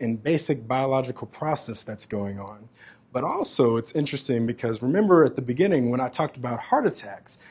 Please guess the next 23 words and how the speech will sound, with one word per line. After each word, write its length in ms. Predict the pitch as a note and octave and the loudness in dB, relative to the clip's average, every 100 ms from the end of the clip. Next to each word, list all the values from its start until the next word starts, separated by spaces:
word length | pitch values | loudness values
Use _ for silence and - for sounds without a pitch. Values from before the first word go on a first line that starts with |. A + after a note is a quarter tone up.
| - | -10
and 100 | B2+ | -2
how 120 | C3+ | 0
dangerous 640 | A#2+ D3+ F#3+ F3 C3 A#2+ - | 2 4 4 4 2 0 -6
they 180 | G#2 | -6
are 300 | G2 G2+ G#2+ - - - | -6 -6 -10 -12 -20 -10
and 100 | B2 | -4
how 240 | D3 C#3 | 2 4
there 160 | C3 B2+ | 4 4
are 40 | |
very 240 | C3 D3 C3+ | 6 6 6
few 260 | - D#3+ | 0 0
limited 400 | C#3+ C#3 C3 A#2+ | 2 4 2 0
treatments. 640 | - B3 B3+ - - - - _ _ | -4 -6 -6 -10 -16 -18 -18 _ _
But 80 | C#3+ | 4
remember 300 | C#3 F#3+ F#3+ | 6 6 4
the 80 | D#3 | 2
treatment 360 | - A3+ D3 | 0 0 2
where 140 | C#3+ C#3 | 6 6
we 160 | C3 | 4
inject 380 | B2 A#2 C#3 C#3 | 2 2 0 0
the 80 | B2+ | -6
stem 260 | - G#3+ G#3 | 2 2 2
cells 500 | - A2+ A2 A2+ | 0 0 -2 -6